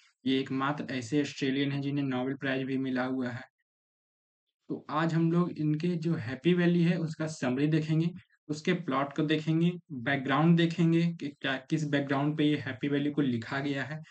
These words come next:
और साथ ही साथ हम इसका character sketch देखेंगे ताकि हम लोगों को summary समझने में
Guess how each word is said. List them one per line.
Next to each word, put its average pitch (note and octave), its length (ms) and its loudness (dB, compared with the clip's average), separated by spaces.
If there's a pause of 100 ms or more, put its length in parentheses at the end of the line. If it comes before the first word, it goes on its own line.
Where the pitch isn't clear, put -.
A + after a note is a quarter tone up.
(200)
और D3 80 0
साथ D3 320 0
ही E3+ 60 2
साथ E3+ 200 0
हम F3 100 4
इसका F3 200 -2 (100)
character D3+ 500 0
sketch D3 300 0
देखेंगे A#2+ 400 -2 (100)
ताकि D3+ 220 -2
हम D3 160 -4
लोगों D3 220 0
को F3+ 80 -4 (120)
summary C#3 260 -2
समझने C3 520 -2
में F3+ 140 2